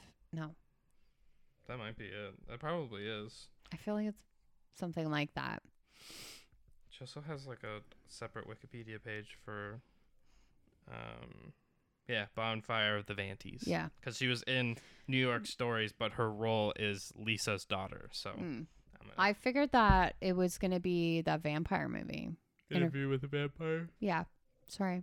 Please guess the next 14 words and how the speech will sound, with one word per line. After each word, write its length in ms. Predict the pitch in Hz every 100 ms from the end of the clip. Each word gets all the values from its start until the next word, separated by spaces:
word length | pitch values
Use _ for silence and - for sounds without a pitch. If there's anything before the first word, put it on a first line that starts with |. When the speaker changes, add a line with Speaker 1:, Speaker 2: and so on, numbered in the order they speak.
| -
Speaker 1:
we 60 |
keeping 260 | 196 190 196
you 80 | 214
up. 80 | 277 - - - - - - - - - -
Um, 920 | 226 214 214 214 208 214 208 208 202 - _ _ _
I 140 | 208 208
put 240 | 247 220
Jennifer 320 | - 214 208
Lawrence 460 | 202 180 208 - - -
on 100 | 226
my 120 | 226
list. 400 | 233 254 - -
Winter's 400 | 208 202 214 190
Bone. 400 | 185 175 208 277